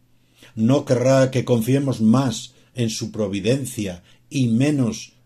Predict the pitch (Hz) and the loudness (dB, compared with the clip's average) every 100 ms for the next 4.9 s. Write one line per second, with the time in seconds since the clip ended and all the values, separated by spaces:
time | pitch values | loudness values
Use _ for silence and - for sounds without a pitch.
0 | _ 113 104 101 95 - 95 123 127 110 | _ -8 -6 -8 -10 -8 -4 -2 -2 -4
1 | 95 98 101 90 110 120 107 98 - _ | -8 -8 -6 -4 -2 -2 -4 -8 -14 _
2 | _ _ _ - 110 110 135 131 - 110 | _ _ _ -8 -2 0 0 -2 -6 -6
3 | 107 - - - 110 92 - 98 92 - | -6 -10 -12 -6 -4 -6 -10 -12 -12 -14
4 | - 127 - 135 131 139 131 - _ | -10 -10 -8 -10 -10 -12 -14 -20 _